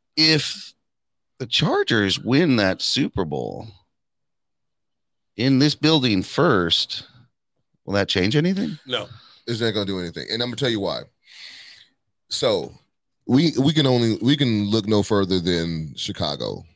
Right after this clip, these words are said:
Speaker 3: So back in the day, you'd have the, um, Chicago Cubs had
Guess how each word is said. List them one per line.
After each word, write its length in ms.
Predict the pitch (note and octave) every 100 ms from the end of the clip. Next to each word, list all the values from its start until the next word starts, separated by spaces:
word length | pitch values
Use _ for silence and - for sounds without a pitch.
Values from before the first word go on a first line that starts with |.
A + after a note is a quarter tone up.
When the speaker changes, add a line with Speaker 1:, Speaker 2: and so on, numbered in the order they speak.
| _
Speaker 3:
So 500 | - C3+ A2 G2 F2+ - _ _ _ -
back 220 | D#3 D3
in 60 |
the 60 | A2+
day, 280 | F#2+ F2+ F2
you'd 220 | F2 A2 G#2+
have 280 | G2+ F#2
the, 180 | D#2+ F2 -
um, 300 | F#2 F2+ E2+
Chicago 400 | F2 B2 A2+ F#2
Cubs 440 | F#2+ E2+ E2 E2
had 340 | F2+ D#2+ D#2